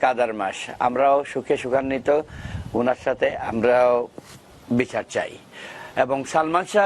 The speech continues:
যখন মারা যায়, বাংলাদেশের এই চারটা পাঁচটা না, আর এই উকিল লয়ার সাহেব আমাদের বলছে সিগারেট খাইতো না, সে সিগারেট খাইতো, মালব্রো খাইতো, শুনে রাখেন। কিন্তু ঘরের মধ্যে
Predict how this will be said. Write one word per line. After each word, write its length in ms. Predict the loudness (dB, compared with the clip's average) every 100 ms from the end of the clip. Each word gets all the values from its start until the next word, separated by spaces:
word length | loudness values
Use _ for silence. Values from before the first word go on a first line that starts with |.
| 2
যখন 180 | 0 0 2
মারা 200 | 4 2 2
যায়, 240 | 0 0 -10 _ -20 -20 -20 -20 -20 -20 -20 -20 -20 -20 -20 -20 -20 -20 -20 -20 -20 -20 -2 4 4
বাংলাদেশের 560 | 6 0 2 0 4 4
এই 60 | 4
চারটা 260 | 0 2 2 2
পাঁচটা 280 | 0 -2 -2
না, 80 | -4 -4 0 2
আর 100 | 2 2
এই 60 | 0 2 -2
উকিল 240 | 0 -2 -2 -18 -2 2
লয়ার 300 | 4 4 0
সাহেব 160 | 2 2 4
আমাদের 200 | 2 2
বলছে 180 | 0 -2 -2
সিগারেট 260 | 0 0 0
খাইতো 240 | -2 0 -2
না, 60 | -2 -2
সে 80 | -2 0
সিগারেট 220 | 0 0
খাইতো, 300 | 0 0 -2 -4 -8 -10 0
মালব্রো 340 | 2 2 2 2 2
খাইতো, 280 | 0 2 0 0
শুনে 180 | 0 2
রাখেন। 240 | 0 -2 -6 -8 -14 -10 -2
কিন্তু 180 | 0 2 4
ঘরের 220 | 4 2
মধ্যে 200 | 2 2